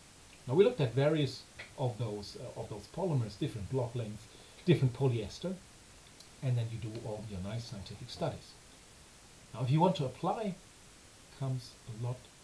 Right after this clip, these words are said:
of problems. A lot of problems because it is no longer the work in the lab. Um, I may actually tell you, if you do those types of tests with actual bacteria, with bacterial suspensions,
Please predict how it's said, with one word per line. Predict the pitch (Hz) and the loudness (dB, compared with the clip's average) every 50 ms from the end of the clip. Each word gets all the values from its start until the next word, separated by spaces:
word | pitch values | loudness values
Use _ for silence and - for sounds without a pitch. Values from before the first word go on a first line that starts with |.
| - - - | -20 -20 -20
of | - - - - - | -20 -20 -20 -20 -18
problems. | - 98 95 92 - - - - - - - - | -16 -14 -14 -14 -16 -18 -20 -20 -20 -16 -8 -2
A | 123 | 2
lot | 156 185 233 | 4 6 6
of | - - | 4 4
problems | - - 160 151 143 139 131 120 | 6 6 6 6 6 4 2 0
because | - 131 120 - 135 127 - - - - - - - - | -2 -6 -2 0 0 0 -2 -4 -12 -20 -20 -18 -6 0
it | 139 135 | 2 2
is | 143 117 123 | 4 6 6
no | 139 143 | 6 6
longer | 156 165 151 147 135 135 135 127 127 123 117 - - - - - - | 6 6 6 4 4 4 4 4 2 2 0 -2 -6 -14 -20 -10 -4
the | - 120 | -4 -2
work | 117 117 117 117 117 | 0 0 0 0 0
in | 117 | -2
the | 104 104 | -4 -4
lab. | 95 87 80 - - - - - - - - - - - - - - - - - - - - - | -6 -8 -10 -12 -16 -20 -20 -20 -20 -20 -20 -20 -20 -20 -20 -20 -20 -20 -20 -20 -20 -12 -6 -4
Um, | 120 113 110 107 - - - - - - - - - | -2 -2 -2 -4 -8 -12 -16 -20 -20 -20 -16 -6 0
I | 117 | 4
may | 127 147 | 6 6
actually | - 180 - - 143 123 | 6 4 4 4 2 2
tell | - - 175 196 175 | 4 4 4 4 6
you, | 156 147 | 4 4
if | 156 143 - | 2 2 0
you | 151 131 | 0 0
do | 120 147 143 139 127 127 | 2 2 0 0 0 2
those | 139 147 170 - | 2 2 2 0
types | - - - 127 120 - | -2 -2 -2 -2 -2 -4
of | 120 - - - | -8 -12 -14 -6
tests | - 147 131 - - - 127 | -4 -4 -4 -4 -6 -6 -4
with | 120 113 117 - - - - - - - - - - - - - | -4 -4 -4 -6 -12 -18 -20 -20 -20 -20 -20 -20 -20 -12 -6 -4
actual | 143 147 151 - - 127 | -4 -4 -4 -4 -4 -4
bacteria, | - 107 92 - - - - 143 143 143 147 151 151 147 | -4 -4 -8 -12 -10 -4 -2 0 2 2 2 2 2 0
with | 131 117 110 - - | 0 -2 -6 -8 -12
bacterial | 139 - - - 135 113 101 | -14 -14 -8 -6 -6 -6 -6
suspensions, | 90 - 120 - - - 120 107 113 - - 180 175 - | -8 -12 -12 -12 -10 -8 -8 -8 -8 -6 -4 -4 -6 -6